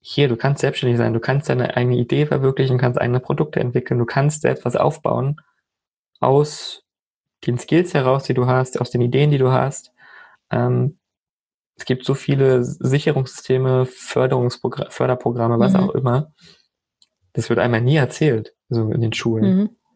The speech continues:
Speaker 2: Mhm.
Speaker 1: Und ich finde, es wäre schon wichtig, dass das irgendwie mal dahin geht, dass hier so Entrepreneurship auch irgendwie an den Schulen oder an den Unis mehr beibringt. Ich weiß nicht, wie es bei dir im B W L war, ob die da drauf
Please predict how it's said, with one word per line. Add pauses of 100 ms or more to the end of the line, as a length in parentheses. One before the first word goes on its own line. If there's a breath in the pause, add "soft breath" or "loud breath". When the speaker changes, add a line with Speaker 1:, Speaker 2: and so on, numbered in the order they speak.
(460)
Speaker 2:
Mhm.
Speaker 1:
Und
ich
finde,
es
wäre
schon
wichtig,
dass
das
irgendwie
mal
dahin
geht,
dass
hier
so
Entrepreneurship (760)
auch
irgendwie
an
den
Schulen (1080)
oder
an
den
Unis (380)
mehr
beibringt.
Ich
weiß
nicht,
wie
es
bei
dir
im
B
W
L
war,
ob
die
da
drauf